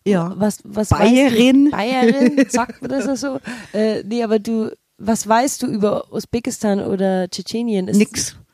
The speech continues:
Speaker 2: Nix.
Speaker 1: Also
Speaker 2: Spannend.
Speaker 1: wenig, äh, wenig. Das, mein Vater hat, äh, irgendwie immer gesagt, "Mit mir kommst du nicht." Also der ist einmal in den achtziger Jahren in seine Heimat,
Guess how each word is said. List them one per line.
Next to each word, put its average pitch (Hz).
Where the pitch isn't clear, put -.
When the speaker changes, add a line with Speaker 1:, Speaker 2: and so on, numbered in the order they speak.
Speaker 2:
Nix. -
Speaker 1:
Also 170
Speaker 2:
Spannend. 208
Speaker 1:
wenig, -
äh, 180
wenig. 240
Das, -
mein 175
Vater 202
hat, 202
äh, 180
irgendwie 175
immer 190
gesagt, 175
"Mit 185
mir 208
kommst -
du 196
nicht." 214
Also 175
der 170
ist 180
einmal 180
in 160
den 175
achtziger 185
Jahren 175
in 185
seine 175
Heimat, 214